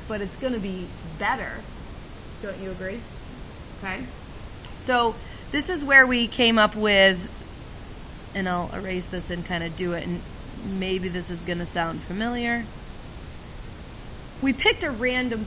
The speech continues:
point. I'm not gonna make it the zero, seven, 'cause I don't wanna know what it is. Uh, but this is negative one eight, and this is some point that's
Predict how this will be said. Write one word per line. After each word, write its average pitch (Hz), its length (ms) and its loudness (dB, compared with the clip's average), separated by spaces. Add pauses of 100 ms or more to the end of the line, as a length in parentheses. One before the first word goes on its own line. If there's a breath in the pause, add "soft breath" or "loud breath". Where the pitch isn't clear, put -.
(120)
point. 202 360 -4 (1080)
I'm 202 100 -2
not 226 160 0
gonna 220 140 -2
make 196 260 -2
it 202 100 -6
the 196 80 -4
zero, 190 320 -2
seven, 190 400 2
'cause 180 140 -2
I 180 80 6
don't 180 200 0
wanna 175 240 -4
know 175 160 -4
what 165 160 -6
it 151 120 -6
is. 165 220 -6 (540 loud breath)
Uh, 180 240 4
but 185 200 -2
this 240 200 2
is 262 160 0
negative 220 420 4
one 196 380 0
eight, 175 480 -2 (580)
and 214 200 4
this 226 220 4
is 196 680 4 (880)
some 233 580 6 (480)
point 226 420 0
that's 196 440 -2